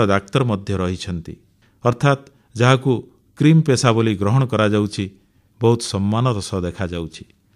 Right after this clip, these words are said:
ସେପରି ଲୋକଙ୍କର ସଂଖ୍ୟା ଆମ ଦେଶରେ କୋଟି କୋଟି ରହିଛି। ଯଦି ଦେଶର ତମାମ ସହରରେ ନିର୍ମାଣ ହୋଇଥିବା ବଡ଼ ବଡ଼ ଭବ୍ୟ ଘରକୁ ଯୋଡ଼ାଯାଏ, ତାହେଲେ ସେଗୁଡ଼ିକର ସଂଖ୍ୟା ମଧ୍ୟ କୋଟି କୋଟି ହେବ। କେବଳ ସେତିକି ନୁହେଁ,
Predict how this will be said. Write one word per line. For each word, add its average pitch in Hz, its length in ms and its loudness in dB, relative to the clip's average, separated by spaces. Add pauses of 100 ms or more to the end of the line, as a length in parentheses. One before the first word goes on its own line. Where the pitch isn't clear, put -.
(320)
ସେପରି 165 320 4
ଲୋକଙ୍କର 131 460 2
ସଂଖ୍ୟା 120 400 0 (460)
ଆମ 113 200 2
ଦେଶରେ 107 360 0
କୋଟି 101 240 -6
କୋଟି 95 240 -4
ରହିଛି। 82 380 -8 (680)
ଯଦି 123 260 2
ଦେଶର 123 300 0 (160)
ତମାମ 139 320 2
ସହରରେ 113 500 0 (460)
ନିର୍ମାଣ 110 400 2
ହୋଇଥିବା 107 400 0
ବଡ଼ 101 220 0
ବଡ଼ 110 200 -2
ଭବ୍ୟ 104 400 -6
ଘରକୁ 104 400 -2 (500)
ଯୋଡ଼ାଯାଏ, 110 500 0 (800)
ତାହେଲେ 147 260 6 (240)
ସେଗୁଡ଼ିକର 156 500 4
ସଂଖ୍ୟା 131 360 0
ମଧ୍ୟ 120 340 0
କୋଟି 110 220 -2
କୋଟି 107 220 -4
ହେବ। 85 180 -10 (720)
କେବଳ 170 200 4
ସେତିକି 151 400 0
ନୁହେଁ, 85 240 -4